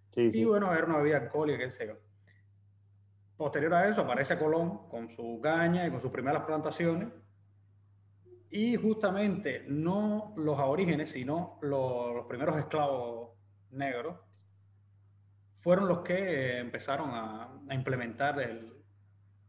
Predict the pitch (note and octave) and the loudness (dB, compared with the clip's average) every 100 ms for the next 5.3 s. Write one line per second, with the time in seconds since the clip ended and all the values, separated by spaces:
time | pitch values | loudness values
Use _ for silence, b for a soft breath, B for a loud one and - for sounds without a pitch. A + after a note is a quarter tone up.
0 | _ _ _ C#3 D3 F3+ G3+ E3+ F#3+ G#3 | _ _ _ -4 0 4 6 6 4 2
1 | G3 F3+ F3+ G#3 F#3 C#3+ E3 E3+ E3+ D3 | 2 0 2 2 2 0 2 2 2 2
2 | C3 C3+ D3+ D3+ C3+ C#3 C3+ D#3 B2 B2+ | 2 2 2 2 2 2 0 -4 -6 -6
3 | A#2 - A2+ B2+ C#3 C#3+ D3 C3 C3+ A#2+ | -8 -10 -8 -4 -2 -2 -4 -4 -6 -4
4 | A2+ A2 A2+ - A#2+ A#2 A2+ C3 C#3 C3+ | -4 -6 -8 -8 -6 -4 -2 0 2 0
5 | - B2+ C3 | -2 -6 -8